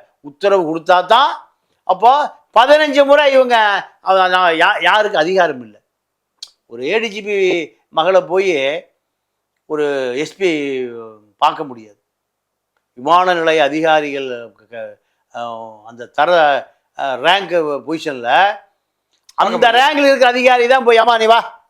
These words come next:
Speaker 1: தள்ளு," கூ-, கூ-, கூப்பிட முடியும். ஒரு இன்னொரு டி ஜி பி தான் கூப்பிட முடியும். இல்லைன்னா, ஆ, ஒரு சி பி ஐ இருக்கக்கூடிய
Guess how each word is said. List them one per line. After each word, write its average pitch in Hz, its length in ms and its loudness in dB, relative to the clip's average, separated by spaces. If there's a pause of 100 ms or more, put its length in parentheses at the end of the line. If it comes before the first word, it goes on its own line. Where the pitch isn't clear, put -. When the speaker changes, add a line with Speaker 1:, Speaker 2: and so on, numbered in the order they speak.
Speaker 1:
தள்ளு," 208 380 2 (280)
கூ-, 165 240 -12 (240)
கூ-, 170 120 -18
கூப்பிட 190 360 -4
முடியும். 127 280 -12 (840)
ஒரு 156 180 -6
இன்னொரு 175 360 -2
டி 208 160 -4
ஜி 226 140 -6
பி 208 120 -8
தான் 240 160 2
கூப்பிட 208 200 -4
முடியும். 220 420 -4
இல்லைன்னா, 247 360 0 (360)
ஆ, 190 320 4
ஒரு 180 140 -2
சி 220 200 -10
பி 226 100 -8
ஐ 214 100 0
இருக்கக்கூடிய 202 480 -2